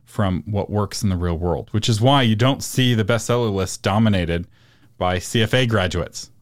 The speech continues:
right? The, you, very rarely do you see a College of Fine Arts graduates actually doing well on the bestseller list, <laughs> uh, especially considering how many of them are graduate each year. E-, each year, tens of thousands of people graduate from,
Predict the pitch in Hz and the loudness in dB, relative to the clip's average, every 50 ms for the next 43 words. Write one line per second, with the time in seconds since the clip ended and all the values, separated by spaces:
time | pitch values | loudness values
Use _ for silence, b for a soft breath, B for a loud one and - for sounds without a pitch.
0 | _ - 92 - - 113 110 - - 113 117 110 - 113 107 - 147 160 160 147 | _ -12 -12 -10 -6 -6 -6 -6 -6 -6 -8 -8 -8 -8 -2 0 2 2 2 2
1 | 135 123 135 143 151 143 113 98 90 98 101 - - 131 123 107 - - - 117 | 2 2 4 4 2 2 0 0 0 -2 -2 -2 -2 0 0 0 0 0 0 0
2 | 117 110 107 98 - 110 110 110 110 110 - - - - b b b b b b | 2 2 0 0 2 2 4 4 2 2 0 -4 -10 -14 b b b b b b
3 | b b b - 110 113 123 110 110 104 92 - - - - - _ _ - - | b b b 0 2 2 2 2 2 0 -2 -4 -8 -14 -16 -20 _ _ -6 -4
4 | 139 139 - 143 135 123 131 131 127 127 127 139 147 151 147 143 131 143 139 - | -4 -2 0 0 2 4 4 4 4 4 4 4 4 4 2 2 2 2 0 2
5 | - 156 165 170 151 110 67 - - - - - - - - 143 123 - - - | 2 2 2 2 0 -2 -4 -8 -10 -12 -12 -14 -12 -8 -6 -6 -6 -6 -8 -12
6 | 135 - 127 107 - B B B B B B 131 117 - 196 220 180 - - 143 | -8 -4 -4 -4 -4 B B B B B B -4 0 2 2 2 2 2 0 2
7 | - 147 139 117 - 156 151 147 139 127 113 104 120 151 151 151 147 151 170 180 | 2 2 2 2 2 2 2 2 2 2 2 2 2 2 4 4 4 4 4 4
8 | 175 160 135 110 101 104 98 101 110 110 b b b b b b b b b - | 4 2 2 2 2 2 2 2 2 0 b b b b b b b b b -2
9 | 113 120 117 110 - 127 139 175 214 185 165 131 107 95 95 95 85 - - 98 | -2 -2 0 0 2 2 2 2 2 4 4 4 4 2 0 -2 -2 -2 -4 -4
10 | 87 - - - 80 - - - - 208 196 - 214 185 131 113 - - - 247 | -4 -4 -6 -8 -8 -8 -6 -2 -2 -2 0 0 0 0 0 -2 -4 -4 -2 -2
11 | 233 208 175 151 123 - 165 180 185 175 156 160 139 117 110 - 202 104 - 113 | 0 0 0 0 -2 -2 0 0 2 2 4 2 2 2 2 0 0 0 0 0
12 | 92 92 - b b b b b b b b b - 120 139 151 151 131 120 104 | -2 -2 -4 b b b b b b b b b 2 2 4 4 4 4 4 4
13 | 95 - - - - 104 98 92 87 71 | 4 0 -2 -2 0 0 2 2 0 -2